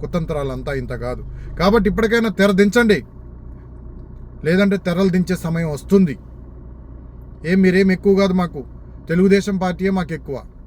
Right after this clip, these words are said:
మేము తెలుగుదేశం పార్టీ కోసం ఆస్తులు పోగొట్టుకున్నాం, ప్రాణాలు సైతం లెక్క చేయకుండా పనిచేసాం.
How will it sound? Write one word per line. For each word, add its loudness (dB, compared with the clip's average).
మేము 2
తెలుగుదేశం 2
పార్టీ -2
కోసం -4
ఆస్తులు 0
పోగొట్టుకున్నాం, -2
ప్రాణాలు 0
సైతం -2
లెక్క -4
చేయకుండా -2
పనిచేసాం. -4